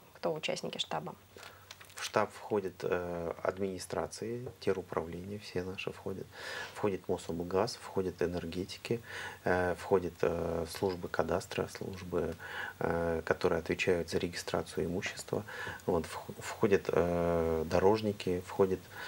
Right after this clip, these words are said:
Speaker 2: ну, все, э, службы, которые будут задействованы для того, чтобы проложить трубы и подключить, э, то или иное строение к газопроводу. Ну, то есть это вс-, пе-, очень много пересечений с коммуникациями,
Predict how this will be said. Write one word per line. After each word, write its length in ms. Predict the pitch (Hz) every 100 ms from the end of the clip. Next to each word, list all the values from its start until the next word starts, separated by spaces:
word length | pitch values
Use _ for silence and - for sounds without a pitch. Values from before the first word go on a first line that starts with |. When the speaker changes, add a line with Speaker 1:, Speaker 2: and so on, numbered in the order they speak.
| - -
Speaker 2:
ну, 60 |
все, 420 | 107 - 165 190 175 - - - -
э, 520 | 92 95 92 90 87
службы, 340 | - 147 147
которые 320 | - 90 98 87
будут 220 | 92 87
задействованы 960 | 92 92 90 87 85 113 143 - 90
для 120 | 85 85
того, 180 | 98
чтобы 220 | 110 90 85
проложить 500 | - 85 85 104 - - - - - -
трубы 320 | 123 127 95 - - -
и 480 | 98 95 95 90 87
подключить, 560 | - - 87 - 117 -
э, 840 | - 82 82 82 80 80 82 80 - - - 165 - - - - - - - - -
то 200 | - 90
или 80 | 87
иное 160 | 87
строение 500 | 80 - 92 110 113
к 60 | 85
газопроводу. 600 | 85 85 - 87 78 - - - - - -
Ну, 140 | - 120
то 100 | 107
есть 160 | 92
это 320 | 101 - 98 92
вс-, 300 | - - -
пе-, 160 | 104
очень 300 | - 120 113
много 200 | 104 98
пересечений 840 | 92 - 92 - - 117 101 90 87
с 320 | - - 90
коммуникациями, 880 | - 95 95 - 139 - 131 110